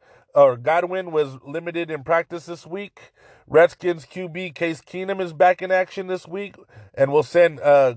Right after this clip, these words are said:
Colt McCoy back to the bench. Forty-niners right tackle Mike McGlinchey, uh, will be out four to six weeks and will need microscopic knee surgery. Uh, Rams running back Todd Gurley was sidelined during practice this week, suffering from a quad injury.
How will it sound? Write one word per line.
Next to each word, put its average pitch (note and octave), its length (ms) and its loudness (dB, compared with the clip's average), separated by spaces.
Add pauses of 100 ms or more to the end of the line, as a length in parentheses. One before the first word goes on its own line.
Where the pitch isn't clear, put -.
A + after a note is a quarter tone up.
Colt F3 280 4
McCoy E3 440 -2
back D3+ 260 -2
to E3+ 120 -8
the D#3 80 -6
bench. E3 560 -4 (460)
Forty-niners F3 640 0
right D#3+ 260 2
tackle E3 540 0 (840)
Mike D#3+ 340 2
McGlinchey, E3 800 -6 (360)
uh, D3 220 8
will C#3 280 -6
be E3 200 -6
out E3+ 240 2
four F3 180 -2
to E3+ 60 -12
six - 340 -12
weeks F#3 460 -16 (320)
and C#3 180 0
will D3+ 120 6
need D#3+ 340 -6
microscopic D#3+ 760 0
knee D#3+ 200 -12
surgery. F3+ 640 -6 (500)
Uh, C3+ 160 6
Rams D#3+ 460 0
running E3+ 380 0
back D#3+ 260 2
Todd D#3+ 320 2
Gurley F3+ 480 -4 (280)
was C#3 200 0
sidelined E3 400 4
during E3+ 240 0
practice E3+ 420 0
this D#3+ 160 -12
week, E3 240 -10
suffering D#3+ 420 0
from D3+ 220 -2
a C3+ 60 0
quad D#3+ 360 2
injury. F3 520 -8